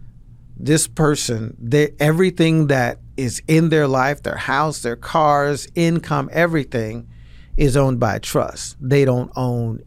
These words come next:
anything, but they have control over it.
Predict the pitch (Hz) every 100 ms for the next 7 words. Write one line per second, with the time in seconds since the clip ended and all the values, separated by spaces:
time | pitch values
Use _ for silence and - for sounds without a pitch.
0 | - 147 131 113 95 - 85 - - -
1 | - - - - - - - - - -
2 | - - - 113 120 110 117 110 - 107
3 | 104 - 131 123 120 120 - 123 110 101
4 | 90